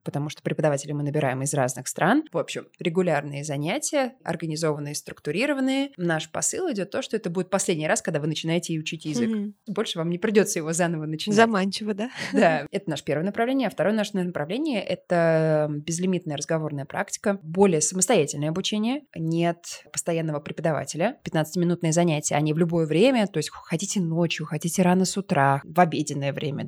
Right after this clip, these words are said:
Speaker 1: Можно записаться с-, на занятие, допустим, и начать его через одну минуту. Преподавателей можно выбирать самостоятельно на платформе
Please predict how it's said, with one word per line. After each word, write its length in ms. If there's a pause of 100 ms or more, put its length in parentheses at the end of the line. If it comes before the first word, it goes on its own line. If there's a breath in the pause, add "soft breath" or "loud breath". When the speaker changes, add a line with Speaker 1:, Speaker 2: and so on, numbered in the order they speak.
Speaker 1:
Можно 260
записаться 640
с-, 80
на 80
занятие, 720
допустим, 360
и 40
начать 240
его 100
через 260
одну 160
минуту. 480
Преподавателей 540
можно 300
выбирать 640
самостоятельно 640
на 140
платформе 580